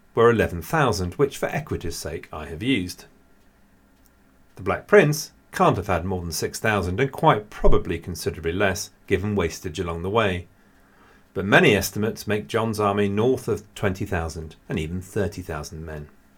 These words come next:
Looking at the numbers and the poor odds against him, the prince set about establishing himself in as best a position as possible.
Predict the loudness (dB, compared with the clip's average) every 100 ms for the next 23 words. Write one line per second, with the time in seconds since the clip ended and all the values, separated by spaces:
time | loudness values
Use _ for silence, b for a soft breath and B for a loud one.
0 | _ _ _ _ _ _ _ _ _ _
1 | _ _ _ _ _ _ _ _ _ _
2 | _ _ _ _ _ 0 2 0 2 6
3 | 6 6 2 0 -2 4 6 8 6 2
4 | 0 0 -4 -6 -8 b b b b b
5 | b _ -2 6 6 6 2 2 4 2
6 | 2 -2 0 0 0 -4 -6 -4 -4 -2
7 | -2 -6 _ _ _ _ -4 -4 -2 0
8 | 0 0 -4 -2 -4 -6 -8 -6 -4 -4
9 | -6 -10